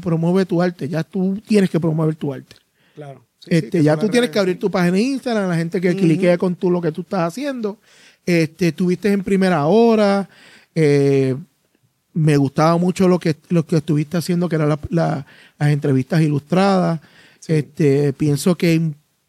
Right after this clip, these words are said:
Speaker 1: pocos frames sacaba, eh, mucha información y yo
Speaker 2: Sí.
Speaker 1: creo que eso le daba un valor bien brutal a lo, a, al trabajo, no solamente al trabajo del lápiz,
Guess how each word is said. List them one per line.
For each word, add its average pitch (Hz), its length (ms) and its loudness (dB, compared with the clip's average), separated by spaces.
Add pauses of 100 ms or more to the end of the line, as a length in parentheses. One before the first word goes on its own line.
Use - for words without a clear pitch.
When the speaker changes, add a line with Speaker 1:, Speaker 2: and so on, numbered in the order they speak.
(120)
Speaker 1:
pocos 180 340 2
frames 190 520 0
sacaba, 170 720 -2 (580)
eh, 156 540 4
mucha 165 320 0
información 180 680 0
y 180 80 0
yo 151 120 0
Speaker 2:
Sí. 143 40 -2
Speaker 1:
creo 156 140 0
que 170 80 -2
eso 170 480 0 (360)
le 156 140 2
daba 143 160 4
un 175 200 0
valor 165 300 2
bien 165 280 0
brutal 160 340 0
a 160 80 0
lo, 160 160 -2
a, 156 220 -2
al 156 260 -4
trabajo, 147 460 0
no 143 100 -4
solamente 202 760 -2 (680)
al 175 160 0
trabajo 160 420 0
del 185 220 2
lápiz, 151 400 -2